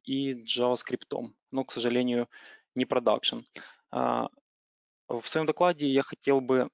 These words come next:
м, рассмотреть и сравнить, э, несколько наиболее популярных, э, JavaScript, э, т-, тестовых библиотек,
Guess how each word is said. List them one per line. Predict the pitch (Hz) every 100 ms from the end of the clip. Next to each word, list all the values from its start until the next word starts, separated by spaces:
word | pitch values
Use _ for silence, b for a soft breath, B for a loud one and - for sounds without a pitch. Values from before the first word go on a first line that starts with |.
| _ -
м, | 123 120 123
рассмотреть | 127 - 123 135 127 - - - _ _ _ _ _ _ _ -
и |
сравнить, | - 131 123 131 120 - -
э, | 117 117
несколько | 123 123 - 117 - 117 -
наиболее | 123 127 117 123 120
популярных, | 110 - 123 120 120 113 -
э, | 123
JavaScript, | 120 120 120 - 117 - B B B B _ -
э, | 117 117 117 _ _ _ _
т-, | 120
тестовых | 117 123 - 117
библиотек, | 117 131 143 226 -